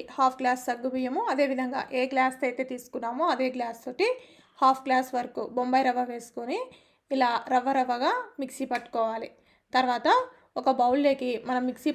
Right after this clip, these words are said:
పట్టుకున్న రవ్వను వేసేసుకొని అదే మిక్సీ జార్లోనే ఏ గ్లాస్ అయితే తీసుకున్నామో అదే గ్లాస్ తోటి వన్ గ్లాస్ వాటర్ వేసుకొని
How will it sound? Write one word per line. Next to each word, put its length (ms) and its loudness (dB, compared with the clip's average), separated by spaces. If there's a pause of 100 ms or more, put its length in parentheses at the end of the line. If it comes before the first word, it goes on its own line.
పట్టుకున్న 440 -4
రవ్వను 340 -2
వేసేసుకొని 640 -6 (460)
అదే 240 4
మిక్సీ 300 -2
జార్లోనే 420 2 (340)
ఏ 140 0
గ్లాస్ 320 0
అయితే 240 -4
తీసుకున్నామో 500 -4
అదే 200 -2
గ్లాస్ 260 -4
తోటి 200 -2 (260)
వన్ 180 -2
గ్లాస్ 320 0
వాటర్ 320 -2
వేసుకొని 400 -10